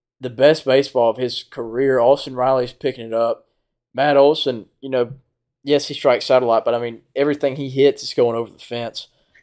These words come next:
Ronald Acuna's now, it seems like every game he's going three for five with a home run and four stolen bases. So I'm just saying, just watch out.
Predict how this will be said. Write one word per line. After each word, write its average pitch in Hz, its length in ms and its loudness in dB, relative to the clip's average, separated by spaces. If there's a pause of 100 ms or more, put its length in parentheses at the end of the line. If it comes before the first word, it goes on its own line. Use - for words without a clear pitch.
(200)
Ronald 151 380 4
Acuna's 147 440 -4
now, 123 340 -4 (100)
it - 180 -14 (140)
seems 151 200 -10
like 117 140 -2
every 127 220 -2
game 120 220 -6
he's 117 120 -12
going 117 200 -6
three 131 180 -4
for 123 100 -10
five 120 320 0
with 117 100 -8
a - 40 -20
home 127 240 -6
run 117 300 0 (500)
and 117 300 -10 (180)
four 139 220 2
stolen 123 360 0
bases. - 560 -4 (140)
So 117 180 -4
I'm 151 140 -4
just - 140 -12
saying, 117 300 -8 (100)
just - 200 -16
watch 120 280 -2
out. 107 180 -10